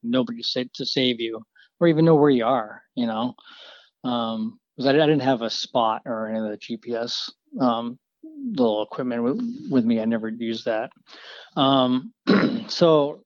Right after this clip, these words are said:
that was the first thing. So when I made that commitment to cross this river,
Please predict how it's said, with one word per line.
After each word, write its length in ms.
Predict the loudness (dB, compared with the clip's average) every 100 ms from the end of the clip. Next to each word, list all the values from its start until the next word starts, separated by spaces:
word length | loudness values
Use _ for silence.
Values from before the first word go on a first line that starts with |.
| -10
that 240 | -2 0
was 180 | 0 -4
the 100 | -6
first 320 | -4 -4 -4
thing. 320 | -6 -8 -10 -6
So 160 | -4
when 140 | -2 0
I 60 |
made 240 | 2 2 2
that 160 | -2
commitment 500 | 0 -2 -2 -4 -6 -4 -4
to 140 | -6 -8
cross 400 | -4 -2 0 -2
this 180 | -4 -4
river, 400 | -4 -2 -6